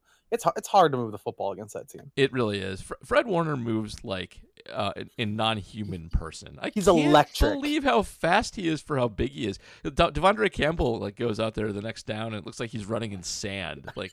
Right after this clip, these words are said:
Speaker 1: <laughs> That's a really good point.
Speaker 2: it's, it
Speaker 1: How, what, where did Fred Warner get drafted? Is he, like, a third rounder? Like,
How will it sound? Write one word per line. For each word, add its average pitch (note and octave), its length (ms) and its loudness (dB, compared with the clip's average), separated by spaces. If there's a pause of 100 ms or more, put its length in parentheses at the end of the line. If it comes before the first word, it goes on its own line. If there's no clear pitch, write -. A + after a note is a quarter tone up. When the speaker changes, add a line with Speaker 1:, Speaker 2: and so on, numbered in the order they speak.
Speaker 1:
<laughs> - 80 -8
That's - 440 4
a C#3 40 0
really F#3 180 2
good D#3+ 200 -4
point. C#3 340 -8 (560)
Speaker 2:
it's, - 300 -6
it F2 120 -12
Speaker 1:
How, C#4+ 320 10
what, G#3+ 360 8
where A#3+ 180 2
did F#4+ 140 6
Fred B3+ 220 6
Warner F#3 280 4
get D#3+ 140 -2
drafted? A#2+ 380 2
Is A2+ 100 -12
he, G#3+ 80 -10
like, G3 200 0
a C3 60 4
third D4 320 0
rounder? D4 540 0
Like, F#3+ 260 -2